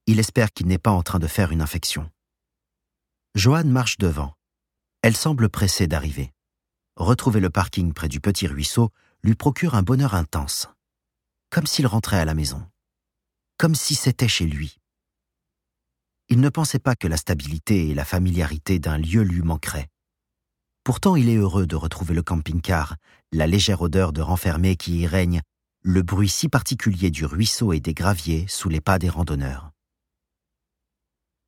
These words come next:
Ah ! » laisse-t-il échapper en entrant dans l'habitacle.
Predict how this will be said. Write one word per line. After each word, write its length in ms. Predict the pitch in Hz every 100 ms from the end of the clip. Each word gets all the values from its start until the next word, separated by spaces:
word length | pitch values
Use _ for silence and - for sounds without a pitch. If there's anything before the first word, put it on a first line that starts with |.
| _ _ -
Ah ! » 220 | 233 170 - - _ _ _ _ _
laisse-t-il 460 | - 98 - - 87
échapper 440 | 82 92 - 90
en 120 | 82 82
entrant 280 | 85 85
dans 120 | 85 80
l'habitacle. 600 | 80 76 - 73 -